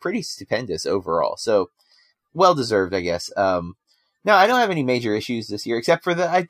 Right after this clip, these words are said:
I do, I ca-, again, I'm not disputing Romeo and Juliet had great costumes. I'm just saying Planet of the Apes maybe deserved, a-, again, to me, the fact that they got the honorary award later is like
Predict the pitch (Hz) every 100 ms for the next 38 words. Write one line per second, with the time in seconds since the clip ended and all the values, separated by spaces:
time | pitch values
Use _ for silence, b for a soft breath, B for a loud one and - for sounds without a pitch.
0 | - 165 175 156 - _ _ _ _ _
1 | 156 - - 160 175 156 185 190 147 -
2 | 143 147 143 139 131 127 127 127 113 110
3 | 107 107 - 110 92 - 85 - 127 151
4 | 143 123 - 120 107 101 95 _ _ -
5 | 143 127 110 104 98 - - - 135 117
6 | 110 104 101 98 92 - - 143 170 196
7 | 135 - B B _ - 190 214 196 170
8 | 151 131 131 127 120 117 123 117 113 104
9 | 104 101 90 101 110 123 131 147 _ -
10 | 113 110 90 -